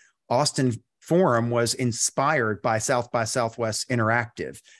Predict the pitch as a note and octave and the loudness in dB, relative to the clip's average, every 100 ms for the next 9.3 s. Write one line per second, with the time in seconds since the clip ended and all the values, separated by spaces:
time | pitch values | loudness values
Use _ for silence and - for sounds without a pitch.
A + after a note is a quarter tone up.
0 | _ A2+ G#2+ A2+ B2 A#2+ A#2+ A#2 A#2 A#2+ | _ -4 -2 0 2 4 2 2 0 -2
1 | G#2 B2+ C3 - D#3 E3+ D#3 A2 - A#2 | 2 0 0 -6 -2 2 2 0 -2 -4
2 | A2 G2+ G#2+ G#2+ - - _ _ - C3 | -4 -2 -4 -4 -10 -20 _ _ 2 4
3 | B2 A#2 G#2 A2+ G#2+ G#2 F2 - A2+ G2+ | 4 2 -4 -4 -2 -2 -4 -4 -2 -2
4 | G#2+ - _ - G#2+ G#2 G#2+ C#3+ D3+ - | -4 -10 _ -4 -2 -2 0 0 0 0
5 | C3 B2+ B2+ B2+ A2+ A#2 A#2 A2+ G2 B2 | 4 4 4 0 0 0 0 -2 -2 0
6 | A#2 - G#2+ - A2 - A#2 A2 G#2 - | 0 -2 -2 0 -2 -2 -2 0 -2 -8
7 | - - A2 A2 C#3+ C3+ G#2+ A#2 B2 A#2+ | -20 -6 -2 0 2 2 0 -2 -2 -4
8 | G#2+ A#2 B2 B2+ B2+ A2+ - G#2+ G#2+ C3+ | -4 0 0 -2 -2 -2 0 -2 0 0
9 | F#3+ F#2+ | -2 -4